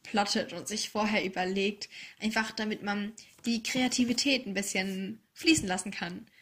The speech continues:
Aber andererseits ist es dann schwierig, weil man dann vielleicht nicht immer ein Ziel vor Augen hat. Ich finde ganz cool, wenn man so eine gute Mischung daraus findet. Also wenn du vielleicht schon noch weißt, wo das endet, also deine Geschichte,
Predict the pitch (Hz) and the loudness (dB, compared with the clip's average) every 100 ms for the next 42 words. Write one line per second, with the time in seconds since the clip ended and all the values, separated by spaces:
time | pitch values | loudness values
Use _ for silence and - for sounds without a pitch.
0 | _ - 226 233 262 247 240 226 226 202 | _ 2 6 6 4 2 0 -2 -4 -2
1 | 202 - 214 208 - 196 196 190 196 - | 0 0 0 0 -2 -2 -2 -2 -4 -2
2 | 220 214 226 226 262 254 - 226 - 277 | -2 2 0 2 2 2 0 -2 4 6
3 | 285 269 170 165 185 185 226 - - _ | 6 2 -2 -2 -4 -4 -4 -6 -14 _
4 | - - - - 269 330 294 247 247 240 | -20 -18 -18 -10 -4 2 2 2 0 0
5 | - 254 220 214 208 - 202 202 202 - | 0 2 2 -2 -2 -2 0 -2 -4 -12
6 | _ - 208 214 208 214 202 202 214 262 | _ -4 0 0 0 0 0 0 0 0
7 | 262 262 254 247 254 - 262 262 277 302 | 0 -2 0 0 0 0 0 0 0 -4
8 | - - - - - 214 214 220 220 220 | -8 -20 -20 -10 -4 -2 0 0 0 2
9 | 220 233 - - - 262 277 262 233 220 | 2 0 -2 0 2 4 4 2 2 0
10 | 226 - _ _ - - _ - - 208 | -2 -12 _ _ -20 -20 _ -6 4 6
11 | 208 208 - 214 196 190 175 175 190 196 | 6 2 -2 -2 -2 -2 -2 0 0 2
12 | 208 202 202 269 453 - - - 202 202 | 2 2 2 0 -2 -4 -6 -4 0 0
13 | - 202 185 180 202 254 - 208 - - | -2 -2 0 0 4 6 6 2 -2 -4
14 | 269 | -4